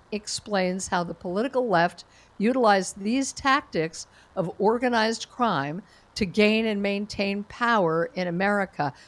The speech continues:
Keep trying, um, Art, because, uh, you know, we've got gremlins now. We've got this fabulous guest, and now we're only getting his voicemail.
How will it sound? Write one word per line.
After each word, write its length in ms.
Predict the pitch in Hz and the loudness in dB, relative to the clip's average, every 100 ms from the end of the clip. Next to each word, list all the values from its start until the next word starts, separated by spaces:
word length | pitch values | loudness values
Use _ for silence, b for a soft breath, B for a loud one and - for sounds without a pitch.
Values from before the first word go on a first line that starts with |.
| B | B
Keep 180 | - 320 | -2 -2
trying, 720 | - 302 311 302 254 214 214 - | 2 6 6 6 2 0 -4 -8
um, 560 | - 202 190 190 190 196 - - - - b b b _ | -2 0 0 -2 -6 -10 -14 -20 -20 -20 b b b _
Art, 380 | 196 196 214 - - | 4 4 2 -2 -6
because, 680 | 220 - 208 190 196 - 202 | -8 -2 2 2 0 -4 -2
uh, 420 | 185 185 180 196 - b b b _ - | 2 2 0 -4 -12 b b b _ -6
you 120 | 208 | -2
know, 180 | 185 180 | 0 0
we've 240 | 196 208 | 0 2
got 300 | 233 233 196 | 2 2 0
gremlins 840 | - 247 320 269 196 170 160 - | 4 6 6 4 2 0 -4 -4
now. 320 | 180 160 165 | 0 0 2
We've 140 | 185 180 | 0 0
got 220 | 202 202 | 0 0
this 200 | 190 - | -4 -4
fabulous 560 | - 214 233 240 233 - | 0 2 2 -2 -4 -2
guest, 460 | 214 170 185 - | 0 2 0 -6
and 100 | 190 | -6
now 200 | 185 196 | -2 -2
we're 140 | 202 196 | -2 -4
only 140 | 196 | -4
getting 260 | 185 185 175 | -4 -4 -4
his 160 | 165 | -6
voicemail. 560 | 170 165 170 - - | -4 -4 -4 -10 -12